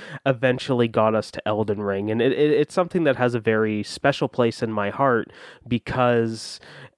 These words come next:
it's just, like, it's, it's this magical discovery, both, like, in my life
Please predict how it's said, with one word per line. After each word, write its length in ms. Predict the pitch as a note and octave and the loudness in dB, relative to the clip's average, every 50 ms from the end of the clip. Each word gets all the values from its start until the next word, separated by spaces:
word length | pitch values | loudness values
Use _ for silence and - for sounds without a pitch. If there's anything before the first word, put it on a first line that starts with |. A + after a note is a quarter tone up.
| _ _ | _ _
it's 300 | - D3 C3+ - - - - | 0 0 0 -2 -4 -10 -6
just, 440 | A#2 - C3+ B2 A#2+ - - - | -2 2 2 2 2 0 -4 -2
like, 200 | B2+ A#2+ A#2+ - | 0 0 0 2
it's, 300 | - - C#3 - - - - - | 2 0 0 0 -2 -10 -6 -2
it's 240 | D#3 D3 - - - | -2 -2 -2 -4 -6
this 340 | - C3 C#3 B2+ - - - | -4 -2 -2 -2 -2 -4 -4
magical 840 | C3+ A#2 A#2 A#2+ B2+ B2+ B2+ B2+ C#3 C#3+ - - C3+ - - B2 B2 | -4 -4 -2 -2 0 2 4 4 4 4 2 0 -2 0 0 0 0
discovery, 800 | A2+ - A#2 - - - - - C3+ C#3 C3+ C3 A2+ G#2+ G#2+ A2 | 0 -2 -4 -6 -6 -6 -2 0 0 0 2 0 0 0 0 0
both, 480 | G#2 - A#2+ A#2 A2+ A#2 A2 - - - - | 0 2 4 4 4 4 2 -2 -8 -12 -6
like, 320 | - A#2 G2+ G#2 G2+ - - | -2 -2 -2 -2 -4 -2 0
in 160 | D3 C3+ B2+ | 2 2 2
my 220 | B2+ A#2 A2 A2 | 2 0 0 0
life 480 | G#2+ G#2 G#2 B2 D3+ F3 G3+ G3 - - | -2 -2 0 2 2 2 2 -2 -4 -6